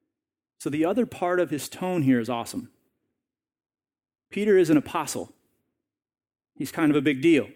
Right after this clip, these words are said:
He walked with Jesus. Jesus himself said that he was going to build the church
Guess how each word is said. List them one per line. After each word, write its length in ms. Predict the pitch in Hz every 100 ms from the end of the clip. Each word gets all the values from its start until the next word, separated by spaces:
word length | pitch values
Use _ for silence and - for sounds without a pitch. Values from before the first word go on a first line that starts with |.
| _ _ _ _ _ _ _ -
He 60 |
walked 320 | 139 151 147
with 120 | 156 139
Jesus. 540 | 190 185 120 101 -
Jesus 380 | - 143 147 -
himself 540 | 151 - 185 120 -
said 160 | - 135
that 100 | 135
he 100 | 156
was 120 | 139
going 180 | 151 147
to 120 | 165
build 300 | 123 160 160
the 60 | 151
church 540 | - 196 151 - -